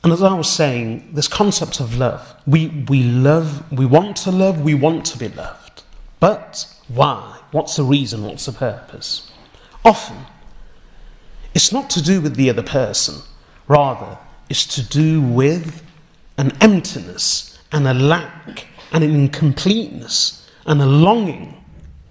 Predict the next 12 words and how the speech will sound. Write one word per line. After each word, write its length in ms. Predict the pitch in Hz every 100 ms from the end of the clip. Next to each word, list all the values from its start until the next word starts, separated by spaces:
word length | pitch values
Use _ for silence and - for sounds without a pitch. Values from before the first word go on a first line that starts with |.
| -
in 140 | 170 139
ourselves. 880 | 110 92 - 95 - - - - - _ _ _ _ _ _ - - -
We 180 | 147 190
want 320 | 160 247 196
that 420 | 175 143 - - _ _ _
incompleteness 920 | 254 240 - 196 - 233 233 196 175 -
to 140 | 180
be 140 | 180
complete, 960 | 151 - 139 - 147 127 - - - - _ _ _ _ _ _ _ -
to 100 | 180
be 80 | 165
removed. 680 | 160 160 151 - - -